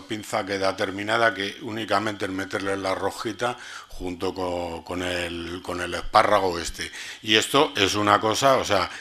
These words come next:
eh, que, que se termina y lo va a utilizar la persona inmediatamente. O sea, que,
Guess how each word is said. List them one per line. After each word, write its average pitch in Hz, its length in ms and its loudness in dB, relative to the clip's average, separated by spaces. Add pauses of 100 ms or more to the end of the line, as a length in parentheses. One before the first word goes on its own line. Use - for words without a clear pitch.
(220)
eh, 92 880 -2
que, 92 420 2
que 117 120 6
se 123 180 4
termina 131 540 6
y 123 60 4
lo 104 140 4
va 110 180 10
a 113 60 10
utilizar 113 920 6
la 104 640 2
persona 123 420 4
inmediatamente. 90 880 2
O 80 60 -10
sea, 90 320 -6
que, 85 460 -8